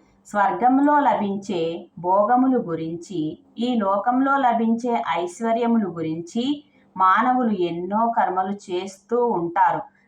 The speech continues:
కర్మకాండలు చేయడంలో తమ జీవితమంతా వృధా చేస్తూ ఉంటారు. కానీ వారికి దక్కేది మాత్రం తాత్కాలిక సుఖము మాత్రమే, శాశ్వత సుఖము దొరకదు. భగవంతుని చెంత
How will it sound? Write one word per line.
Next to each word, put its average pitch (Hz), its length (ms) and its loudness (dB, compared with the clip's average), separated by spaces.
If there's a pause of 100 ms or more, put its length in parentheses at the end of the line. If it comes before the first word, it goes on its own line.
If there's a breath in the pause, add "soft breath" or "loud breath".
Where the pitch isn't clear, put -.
(160)
కర్మకాండలు 254 840 2
చేయడంలో 214 920 0
తమ 190 140 0
జీవితమంతా 214 1040 0
వృధా 208 460 2 (120)
చేస్తూ 202 480 -6
ఉంటారు. 185 560 0 (340)
కానీ 202 500 -2 (340 soft breath)
వారికి 202 460 2
దక్కేది 220 580 -2
మాత్రం 180 640 -2
తాత్కాలిక 202 1080 0
సుఖము 175 460 -4
మాత్రమే, 170 760 -2 (260)
శాశ్వత 190 680 0
సుఖము 180 640 -4 (180)
దొరకదు. 170 600 -2 (560 soft breath)
భగవంతుని 254 840 4
చెంత 196 600 0